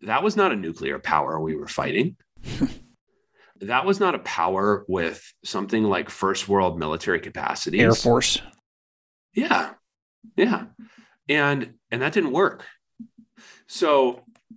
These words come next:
Speaker 1: I, I mean, I, like, I'm not even saying, like, "Oh, don't go to war in Ukraine." I mean, I,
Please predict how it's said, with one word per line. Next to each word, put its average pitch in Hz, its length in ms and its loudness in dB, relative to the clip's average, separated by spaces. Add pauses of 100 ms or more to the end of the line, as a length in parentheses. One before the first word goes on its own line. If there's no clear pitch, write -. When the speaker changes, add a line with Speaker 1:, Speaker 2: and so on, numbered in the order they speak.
(460)
Speaker 1:
I, 117 140 -4
I 135 80 0
mean, 151 260 -2
I, 143 140 0 (100)
like, 147 300 -4 (220)
I'm 165 120 0
not 220 140 0
even 120 180 -4
saying, 123 460 0
like, 101 220 -8
"Oh, 101 160 -6
don't 107 160 -2
go 123 80 2
to 117 80 2
war 113 240 2
in 107 260 -4
Ukraine." 101 480 0
I 92 60 -6
mean, 95 160 0
I, 80 60 -6